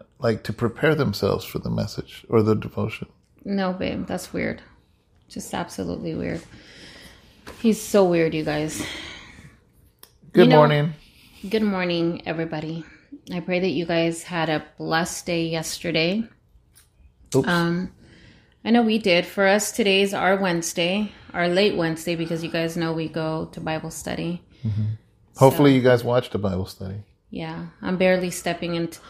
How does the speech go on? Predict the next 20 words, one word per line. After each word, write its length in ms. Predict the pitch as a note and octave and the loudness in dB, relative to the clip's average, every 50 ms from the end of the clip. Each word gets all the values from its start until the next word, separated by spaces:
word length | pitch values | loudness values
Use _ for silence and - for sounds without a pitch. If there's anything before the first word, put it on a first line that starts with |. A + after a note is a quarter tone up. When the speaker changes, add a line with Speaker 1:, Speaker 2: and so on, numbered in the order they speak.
| - - - - | -20 -16 -6 0
Speaker 2:
I 80 | G3+ | 2
noticed 300 | G3+ G#3+ A3+ A3+ B3 A#3+ | 4 4 6 6 4 4
that 100 | - A#3 | 4 4
on 160 | G#3+ G3 F#3+ | 4 4 4
Wednesdays, 400 | F#3+ F#3+ G3 G3 F#3+ G3+ F#3+ F#3 | 2 2 2 2 2 2 2 4
I'm 140 | F#3 F#3 F3+ | 4 2 2
not 160 | F3+ F3+ F3+ | 2 2 2
gonna 180 | - G3 F#3 F#3 | 2 0 0 0
see 140 | F#3 - F#3+ | 0 -2 -2
my 160 | F3+ E3+ F3 | 0 0 0
house 300 | F3 F#3 F3+ F3+ F3+ - | 0 0 0 0 0 -2
until 260 | F#3 D#3+ - F#3 F3 | -2 -2 0 0 0
really 300 | E3 F3 F3+ F3+ F#3 F3+ | 0 0 2 2 2 2
late 240 | E3+ F3 F3 E3+ E3+ | 2 2 2 2 2
at 100 | E3 - | 0 0
night. 440 | F3 E3+ E3+ E3+ E3+ F3 F3 - F#3 | 0 0 0 0 0 -2 -2 -6 -8
So, 380 | - - - F3+ F#3 F#3+ G3+ A#3 A3+ A3+ - - | -8 -6 -4 -2 0 4 4 4 4 4 0 -10
<laughs> 160 | - - - | -20 -4 0
Speaker 1:
Yeah. 480 | - G4 E4 E4+ E4+ E4 A3+ - - D4+ - D4 D4+ D#4 - - - - - - - - _ _ | 2 2 4 6 4 4 6 4 2 2 0 -2 -4 -4 -6 -12 -16 -18 -18 -20 -20 -20 _ _
Speaker 2:
yeah, 420 | - F3+ F3 E3+ D#3+ D#3+ E3 F3 | -6 -2 -2 0 0 -2 -2 -4